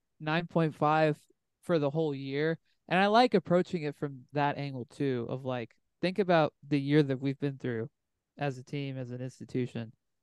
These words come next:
It's been a roller coaster, okay? Like, going back to January, the Coca stuff, Chima, Siboldi, all that happening in rap-, happening in rapid succession. Coming out with a championship, winning Campeón de Campeones in June,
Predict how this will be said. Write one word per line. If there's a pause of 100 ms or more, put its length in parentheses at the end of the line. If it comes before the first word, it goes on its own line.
(520)
It's
been
a
roller
coaster, (420)
okay? (140)
Like, (160)
going
back
to
January, (240)
the
Coca
stuff, (440)
Chima, (140)
Siboldi, (100)
all
that
happening
in
rap-, (160)
happening
in
rapid
succession. (1120)
Coming
out
with
a
championship, (720)
winning
Campeón
de
Campeones
in
June,